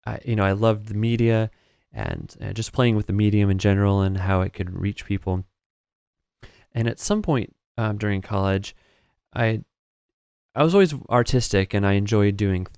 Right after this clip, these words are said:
you know, play and, and musical and theater and that sort of thing. And I started to get kind of this bug for wanting to do graphic design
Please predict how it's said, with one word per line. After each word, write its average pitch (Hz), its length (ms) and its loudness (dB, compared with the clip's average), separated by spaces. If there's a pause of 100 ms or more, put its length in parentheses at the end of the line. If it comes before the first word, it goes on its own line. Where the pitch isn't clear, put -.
(120)
you 104 80 -8
know, 92 140 -6
play 104 540 4
and, 95 320 -4
and 101 220 -8
musical 101 380 -4
and 90 140 -6
theater 107 320 2
and 98 120 0
that 98 140 -4
sort 98 220 -4
of 95 80 -4
thing. 92 280 -4 (480)
And 104 380 -2 (140)
I 123 100 -10
started 165 280 -4
to 139 80 -4
get 123 300 -2 (300)
kind 143 160 -2
of 123 160 0
this 110 180 0
bug 110 340 0
for 104 200 -2
wanting 107 260 0
to 101 180 2
do 98 140 0
graphic 101 420 -2
design 98 600 0